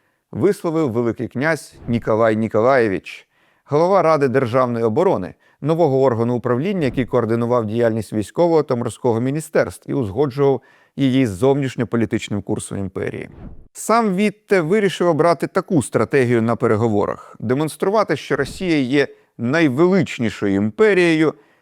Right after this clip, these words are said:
з якою трапилася невеличка прикрість. І взагалі, вона готова воювати скільки завгодно,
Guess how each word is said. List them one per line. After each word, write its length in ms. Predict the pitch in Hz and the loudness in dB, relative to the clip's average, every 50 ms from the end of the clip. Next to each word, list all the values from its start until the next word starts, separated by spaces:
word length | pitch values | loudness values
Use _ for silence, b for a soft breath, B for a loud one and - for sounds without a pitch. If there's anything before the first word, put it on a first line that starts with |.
| b b | b b
з 100 | - 147 | -4 -4
якою 300 | 190 208 - 214 196 156 | -4 0 2 2 2 2
трапилася 760 | - - 160 170 147 - 143 131 127 123 - - 127 117 117 - - | 2 0 0 0 0 0 -2 -2 -2 -2 -2 -2 -2 -2 -2 -4 -8
невеличка 720 | - - 185 202 180 190 196 202 190 - - - - 139 | -10 -8 -6 -4 -4 -4 -4 -4 -4 -6 -6 -8 -8 -8
прикрість. 880 | - - _ 170 156 147 123 104 - - - - - - - _ _ _ _ _ _ _ _ _ _ _ _ | -8 -8 _ -2 0 0 0 0 -2 -6 -10 -10 -12 -12 -18 _ _ _ _ _ _ _ _ _ _ _ _
І 100 | - - | 0 0
взагалі, 520 | 214 175 170 190 156 160 147 110 95 85 80 | 2 4 4 4 4 4 2 2 0 -2 0
вона 220 | - 156 202 220 | 0 0 0 0
готова 340 | 190 196 202 - 208 202 196 | 0 0 0 2 2 2 4
воювати 560 | 180 170 185 180 175 196 196 190 - - 190 | 4 2 2 2 2 2 0 0 0 -2 -4
скільки 480 | 180 - - - 254 202 190 - 208 190 | -4 -4 -6 -4 -4 -4 0 0 0 0
завгодно, 840 | 160 175 202 180 156 120 120 156 160 131 110 95 82 95 90 82 - | 2 0 0 0 -2 0 2 4 4 4 4 2 0 -2 -6 -6 -8